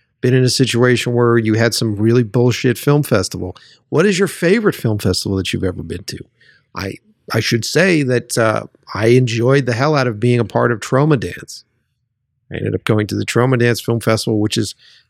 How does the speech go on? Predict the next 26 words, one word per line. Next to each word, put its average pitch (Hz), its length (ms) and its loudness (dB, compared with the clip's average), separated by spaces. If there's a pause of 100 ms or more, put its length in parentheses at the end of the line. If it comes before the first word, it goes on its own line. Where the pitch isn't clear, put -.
(180)
basically 147 540 2
hijacking 123 600 -2
Sundance. 110 580 0
They're 98 200 0 (120)
kind 113 240 0
of 110 80 0
in 113 80 4
the 107 80 2
same 110 280 0
place, 113 400 2
and 92 180 -10 (500)
got 104 220 -2
to - 100 -4
see 123 160 2
some 110 220 -4
crazy 110 520 0
movies 110 460 2
and 98 120 -6
fun 107 280 -2
stuff. - 340 -4
That 139 140 -2
was 139 120 2
a 127 100 0
really 110 560 0
fun 98 220 -8
experience. 92 680 -12